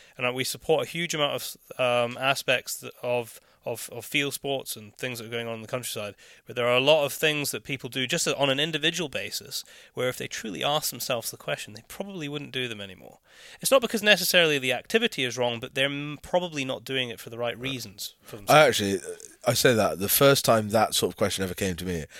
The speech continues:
Speaker 2: remember shooting rooks. Where my mum lives, there's, it's the biggest rookery in, I think, England or the U K. Scalps of them. And I was out shooting crows, and I ran out of crows, so I started shooting rooks. And I was sat in the corner of the field with the Benelli, like, popping away at these rooks. And I suddenly realised, I was like, "What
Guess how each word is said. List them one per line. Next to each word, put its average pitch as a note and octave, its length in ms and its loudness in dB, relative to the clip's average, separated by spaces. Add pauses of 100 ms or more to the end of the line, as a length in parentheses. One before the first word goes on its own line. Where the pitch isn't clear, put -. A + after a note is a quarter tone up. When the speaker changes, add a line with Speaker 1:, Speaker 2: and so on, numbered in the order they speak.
(160)
Speaker 2:
remember A#2+ 160 -2
shooting F#2+ 300 -2
rooks. - 480 0 (140)
Where A2 120 4
my A#2 80 4
mum A2+ 220 2
lives, E2+ 240 0
there's, F2 360 -4
it's D#2+ 280 -4
the F#2+ 80 -4
biggest G#2 340 -6
rookery D#2+ 580 -4
in, D#2 360 -8
I E2+ 60 -10
think, A#2 220 -10
England F2+ 360 -10
or D#2+ 80 -8
the D2+ 100 -10
U D#2 100 -8
K. D2+ 260 -8 (280)
Scalps - 420 0
of C#2+ 120 -10
them. C#2 140 -14 (300)
And G2+ 120 0
I - 40 4
was A#2+ 100 4
out F#2+ 100 2
shooting D#2+ 220 -2
crows, E2 360 -4
and E2+ 140 -8
I F#2 60 -2
ran G#2+ 180 0
out D#2 60 0
of D#2 100 -8
crows, E2+ 240 -4
so D2+ 100 -6
I D2+ 40 -6
started D2 260 -6
shooting C#2 160 -10
rooks. - 280 -12 (440)
And F2+ 100 -2
I - 40 2
was G2+ 100 4
sat A2+ 140 10
in F#2+ 40 -4
the F#2+ 80 -2
corner F#2+ 200 0
of E2 40 -2
the - 60 -6
field F#2+ 180 2
with D#2 160 -8
the E2 80 -6
Benelli, E2 320 0 (260)
like, D#2 220 -6
popping F2 300 -2
away D#2 120 -4
at C#2 60 -8
these D#2 140 -8
rooks. - 280 -8
And E2+ 100 -10
I A2+ 80 -2
suddenly A#2 260 -2
realised, E2 320 -2
I D#2+ 40 -8
was G2+ 100 -8
like, G#2+ 120 -6
"What A#2 120 4